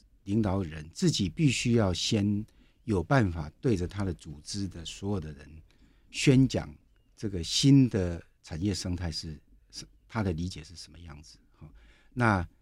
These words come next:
这个在新的产业生态里，里面，那，诶，他的这个，这个公司或组织准备运用什么样的策略来回应这一个大的变局，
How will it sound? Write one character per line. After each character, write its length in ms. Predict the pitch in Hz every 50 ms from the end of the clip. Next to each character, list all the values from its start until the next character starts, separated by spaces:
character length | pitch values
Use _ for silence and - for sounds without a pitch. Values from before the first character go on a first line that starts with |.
| _ _ - -
这 100 | 156 135
个 100 | 127 107
在 240 | - - 151 147
新 240 | 117 - - 160 147
的 80 | 139 123
产 180 | - 98 87
业 140 | 101 113 110
生 300 | 95 - - 113 107 107
态 260 | 104 101 101 98 92 80 76 65 65
里， 300 | 73 73 76 87 - _ _ _ -
里 100 | 76 76
面， 240 | 85 104 95 87 - - _ _ _
那， 300 | - 107 101 90 82 80 - _ _ _ _ _ _ _ _ _ -
诶， 200 | - 98 - - - _ _ _ _ _ _ _
他 180 | - - 127 117
的 100 | 110 98
这 140 | 90 107 90
个， 260 | - 90 87 85 85
这 140 | - - -
个 100 | - 92
公 200 | - - 98 101
司 180 | 95 - - 92
或 120 | 95 98
组 200 | 80 - - 73 73
织 340 | - - 92 87 87 92 - _ _ _ _ _ -
准 180 | - 92 76
备 160 | 76 110 104
运 80 | 104 110
用 120 | 107 92
什 140 | 85 - 76
么 60 | 73
样 100 | 80 90
的 100 | 87 82 80
策 220 | - - - 90
略 200 | 80 87 85 78 76
来 160 | 80 80 -
回 280 | - _ - 78 82
应 240 | 101 120 120 98 82
这 140 | 78 - 87
一 60 | 85
个 140 | 85 - 80
大 220 | - - - 78 76
的 80 | 80
变 240 | - - - - -
局， 160 | - - -